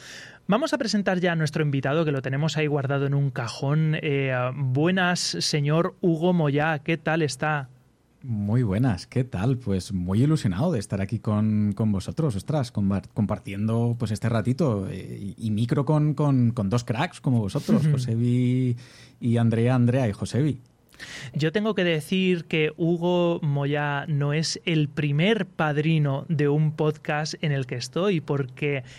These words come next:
Speaker 1: eh, mi salto al podcasting casi, casi lo doy junto a él,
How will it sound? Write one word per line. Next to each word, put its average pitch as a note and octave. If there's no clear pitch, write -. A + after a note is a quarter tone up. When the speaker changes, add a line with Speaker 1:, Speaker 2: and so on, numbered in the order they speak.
Speaker 1:
eh, C#3
mi D3
salto F#3+
al G3+
podcasting F3+
casi, E3+
casi F#3
lo D3
doy E3+
junto F3
a C#3
él, G3